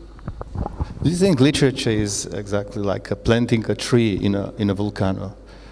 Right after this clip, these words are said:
Um, um, s-, because your, as you said, your la-, landscapes in your, in your novels, they're in a way invisible for, for you because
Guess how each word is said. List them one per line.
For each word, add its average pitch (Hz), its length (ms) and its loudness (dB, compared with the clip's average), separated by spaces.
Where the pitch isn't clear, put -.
Um, 98 560 0
um, 101 500 0
s-, - 100 0
because 151 640 0
your, 151 260 4
as 147 160 2
you 160 100 0
said, 123 360 2
your 127 180 4
la-, 131 280 2
landscapes 123 720 2
in 110 100 2
your, 110 280 2
in 107 100 -2
your 104 160 2
novels, 101 640 0
they're 131 480 2
in 131 160 4
a 123 80 6
way 131 120 2
invisible 120 600 0
for, 95 500 -4
for 101 260 -2
you 123 240 0
because 107 800 -4